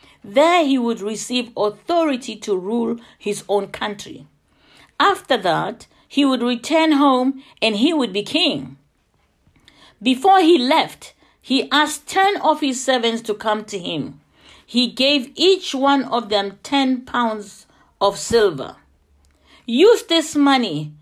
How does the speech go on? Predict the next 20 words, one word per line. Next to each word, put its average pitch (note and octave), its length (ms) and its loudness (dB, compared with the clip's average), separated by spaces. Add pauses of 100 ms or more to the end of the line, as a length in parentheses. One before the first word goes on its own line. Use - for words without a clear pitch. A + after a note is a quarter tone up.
(340)
to A#3+ 140 -2
get A#3+ 320 0
more C#4 300 4
money C#4 340 2
for B3 160 -2
me G#3+ 200 -4
while G3+ 340 0
I'm F#3+ 120 -2
away," F3+ 340 -2
he E3 160 -10
said. C3 360 -8 (760)
But A3+ 260 2
the A#3 120 6
people E4 520 2
who D4+ 180 2
were C#4 120 6
living C4 600 0
in B3 220 -2
his A#3 220 -2
country D4 640 -6